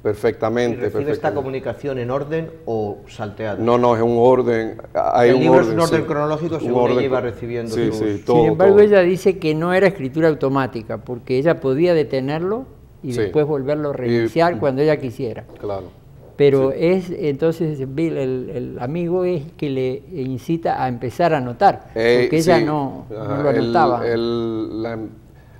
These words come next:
Speaker 1: aunque él fue la causa de la tensión originalmente, él es el que le empieza a decir a ella, "No, no, sigue con eso, aquí hay algo increíble, aquí hay algo que se tiene que escribir, que s-, que se tiene que dar cuenta el mundo, el resto de las personas".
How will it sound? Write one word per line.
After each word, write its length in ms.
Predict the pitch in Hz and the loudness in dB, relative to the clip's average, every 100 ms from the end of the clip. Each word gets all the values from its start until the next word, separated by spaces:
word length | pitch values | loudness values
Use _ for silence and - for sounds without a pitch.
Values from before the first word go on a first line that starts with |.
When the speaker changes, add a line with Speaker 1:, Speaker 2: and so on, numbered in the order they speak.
| - | -2
Speaker 1:
aunque 360 | 117 117 120 | -2 0 2
él 100 | 135 | 2
fue 680 | 123 - 139 139 139 135 127 | 2 2 6 8 8 8 6
la 180 | 123 104 | 2 0
causa 440 | 143 131 131 139 | 2 2 4 4
de 80 | 127 | 4
la 140 | 117 | 2
tensión 420 | 117 117 - 131 | 0 -6 -2 0
originalmente, 1080 | 135 123 120 123 120 120 143 147 127 117 120 | 2 0 -2 -2 -2 2 0 2 0 2 2
él 200 | 120 127 | 2 2
es 140 | 123 123 | 2 0
el 80 | 120 | 0
que 140 | 120 | -2
le 140 | 113 | -2
empieza 440 | 110 104 123 120 123 | -4 -4 -2 0 -2
a 20 | |
decir 200 | 113 123 | -2 0
a 100 | 117 | 2
ella, 140 | 123 117 | 2 2
"No, 100 | 135 | 2
no, 140 | 156 | 2
sigue 320 | - 135 143 | 0 2 2
con 200 | 131 139 | 2 0
eso, 280 | 151 175 139 | 0 0 2
aquí 280 | 117 - 123 | 2 2 4
hay 160 | 127 131 | 6 8
algo 420 | 151 160 151 143 | 8 6 2 2
increíble, 680 | 127 107 120 117 139 151 | 2 -2 0 2 2 2
aquí 200 | 113 104 | 0 0
hay 160 | 120 120 | 0 4
algo 340 | 127 143 147 | 4 4 2
que 100 | 127 | 0
se 140 | 110 120 | -2 -4
tiene 340 | 110 123 135 | -2 0 0
que 120 | 131 | 0
escribir, 440 | 120 120 113 123 143 | -2 -2 0 0 0
que 60 | 160 | -2
s-, 300 | 123 - - | -2 -6 -4
que 140 | 123 | -2
se 140 | - 113 | -2 -2
tiene 340 | 117 120 127 | -2 -2 -2
que 560 | 127 120 117 110 107 104 | 0 0 2 2 0 0
dar 240 | 113 117 | -2 -2
cuenta 800 | 120 123 123 123 120 110 107 101 | -4 -4 -4 -2 -2 -2 -4 -6
el 140 | 104 104 | -6 -6
mundo, 380 | 110 135 156 | -2 -2 0
el 80 | 117 | -2
resto 220 | 113 117 | -2 -4
de 60 | 120 | -6
las 80 | 110 | -4
personas". 480 | 107 104 120 135 | -6 -8 -8 -10